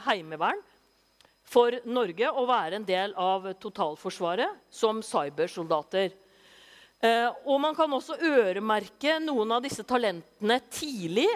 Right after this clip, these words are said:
og hvis de tar en utdanning, for eksempel ved, ved teknisk universitet, et eller annet i, i Norge,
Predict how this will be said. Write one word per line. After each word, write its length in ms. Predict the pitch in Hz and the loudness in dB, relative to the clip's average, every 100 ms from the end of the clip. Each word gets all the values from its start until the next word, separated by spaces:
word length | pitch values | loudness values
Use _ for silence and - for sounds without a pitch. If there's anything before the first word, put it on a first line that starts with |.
| - | -2
og 140 | - 240 | 0 0
hvis 160 | 240 | 0
de 100 | - | -4
tar 380 | - 233 185 220 | -2 2 2 2
en 80 | 247 | 0
utdanning, 720 | 220 202 202 208 208 254 349 311 - - - | -2 -6 0 0 2 -2 -4 -10 -20 -20 -6
for 140 | 262 | -4
eksempel 500 | 254 240 214 - 233 | 0 0 -2 -6 0
ved, 240 | 233 233 | 2 4
ved 160 | 226 226 | 2 0
teknisk 600 | 285 - 226 226 - - | -2 -4 -2 -2 -4 -2
universitet, 1040 | 226 214 214 208 233 214 226 240 233 - - - | 0 0 -2 -2 -6 0 2 2 -2 -16 -16 -8
et 140 | 220 | -8
eller 140 | 247 214 | -2 0
annet 340 | 214 - - | -2 -6 0
i, 480 | 208 208 202 190 196 | 2 4 2 0 0
i 40 | |
Norge, 400 | 220 220 170 247 | 0 0 2 2